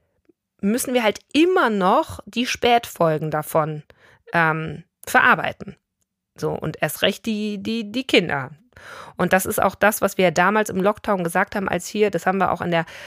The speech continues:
Folge acht schon mal erwähnt, dass hier die, ähm, Spielplätze abgesperrt worden sind. Da haben ja viele Fachkräfte schon echt Red Flags hochgehoben und haben gesagt, Leute, was das, was das bedeutet, was das für unser Gesundheitssystem bedeutet,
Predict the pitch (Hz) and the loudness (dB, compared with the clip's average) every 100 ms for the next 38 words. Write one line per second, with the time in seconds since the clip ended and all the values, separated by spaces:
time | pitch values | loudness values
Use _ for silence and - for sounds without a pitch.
0 | - - - 208 226 233 220 208 - 214 | -20 -18 0 4 6 6 4 4 2 2
1 | 247 - - 247 247 233 254 285 233 220 | 2 -2 0 2 4 4 4 0 -2 2
2 | 233 240 277 - - _ _ 190 196 - | 2 2 -2 -10 -20 _ _ -6 -6 -2
3 | 202 170 180 180 - - 180 175 165 160 | -2 0 -2 -2 -4 0 0 0 -2 -4
4 | - _ 180 - 247 - 202 160 - - | -10 _ -10 2 2 4 2 0 0 -6
5 | - - - 165 156 - 156 156 147 170 | -4 -6 -2 -2 -2 0 -2 -2 -4 -4
6 | 226 - - - 165 190 233 214 180 - | -4 -12 -20 -4 0 2 2 0 -2 -6
7 | 247 233 214 220 - 220 - 208 - 214 | -2 0 0 -2 0 0 0 -2 2 0
8 | 208 190 196 - 156 214 233 226 214 - | 2 -2 -2 -4 0 0 2 0 0 2
9 | 233 226 - 190 190 208 202 196 190 - | 4 4 2 0 0 0 0 0 -2 2
10 | 214 294 170 170 - - - _ - 196 | 2 2 -2 -4 -8 -10 -12 _ -10 -8
11 | - 233 277 - 202 220 254 208 - 175 | -6 -6 -2 -4 -2 0 0 -2 -4 -8
12 | - 285 - - 214 202 202 180 202 339 | -2 -2 -2 -4 0 0 0 -2 -2 -2
13 | 262 - 180 - 190 180 - 180 165 | -4 -4 -6 -2 -2 0 0 0 0